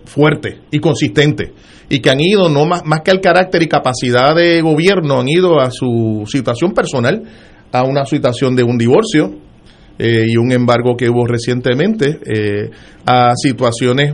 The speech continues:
eh, similares, ¿no? En el plano, en el plano personal, más que en el plano de administración pública, eh, etcétera. Creo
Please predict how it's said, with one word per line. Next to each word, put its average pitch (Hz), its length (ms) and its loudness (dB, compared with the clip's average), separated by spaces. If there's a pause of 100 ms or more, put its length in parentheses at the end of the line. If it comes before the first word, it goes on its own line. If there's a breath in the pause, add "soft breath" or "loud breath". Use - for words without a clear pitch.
(340 loud breath)
eh, 143 160 -2
similares, 147 720 2
¿no? 175 220 0
En 127 100 0
el 113 120 0
plano, 131 600 0
en 120 120 -4
el 120 100 0
plano 127 240 -2
personal, 156 380 0
más 156 180 2
que 175 100 -4
en 156 140 0
el 123 160 -2
plano 147 520 0
de 147 220 4
administración 123 800 -2
pública, 120 840 0
eh, 107 400 -4 (320 loud breath)
etcétera. 117 640 2 (480 loud breath)
Creo 185 640 6